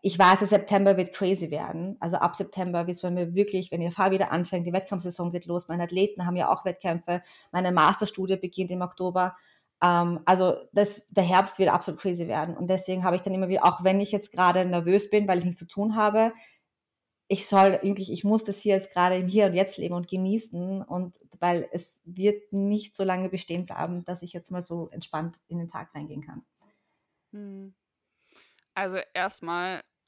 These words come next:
Speaker 2: finde ich's so cool, dass du studierst, <laughs>
Speaker 1: <laughs> Dankeschön.
Speaker 2: dass du deinen Master machst. Richtig cool.
Speaker 1: Ja.
Speaker 2: Wirklich. Also auch so nebenbei und, ähm, ja, daran sieht man eigentlich, man kann eigentlich immer studieren, vor allem dank Fernstudium. Klar muss man irgendwie gewisse Zeit haben, aber,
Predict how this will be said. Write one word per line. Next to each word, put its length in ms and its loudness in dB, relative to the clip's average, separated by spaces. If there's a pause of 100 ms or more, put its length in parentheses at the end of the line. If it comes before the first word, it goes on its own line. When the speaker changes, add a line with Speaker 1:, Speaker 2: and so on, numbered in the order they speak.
(160)
Speaker 2:
finde 260 -10
ich's 260 -14 (140)
so 360 -4 (140)
cool, 280 -10 (280)
dass 240 -12
du 320 -12
studierst, 640 -4
<laughs> 400 2
Speaker 1:
<laughs> 180 -2
Dankeschön. 380 2
Speaker 2:
dass 100 -2
du 80 -8
deinen 180 -4
Master 380 0
machst. 380 -6
Richtig 600 -2
cool. 260 0
Speaker 1:
Ja. 360 8 (180)
Speaker 2:
Wirklich. 580 -4 (160)
Also 300 2
auch 140 6
so 140 -4
nebenbei 680 4
und, 320 -8 (520)
ähm, 520 -2 (280)
ja, 280 -2
daran 240 -6
sieht 220 -12
man 100 -4
eigentlich, 380 -6
man 120 -12
kann 260 -10
eigentlich 320 -12
immer 240 -10
studieren, 520 -16
vor 160 -18
allem 100 -16
dank 260 -14
Fernstudium. 760 -16
Klar 180 -14
muss 180 -18
man 100 -16
irgendwie 200 -18
gewisse 320 -20
Zeit 400 -14
haben, 240 -10
aber, 360 -14